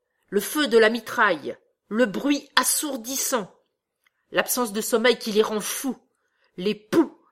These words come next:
et la boue qui ne les quitte plus. Lorsqu'ils se rendent à l'hôpital pour voir un de leurs camarades,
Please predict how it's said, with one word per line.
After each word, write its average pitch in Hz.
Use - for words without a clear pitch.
et 185
la 180
boue 269
qui 196
ne 175
les 196
quitte -
plus. 208
Lorsqu'ils 226
se -
rendent 277
à 220
l'hôpital 196
pour 170
voir 196
un 175
de 175
leurs 180
camarades, 208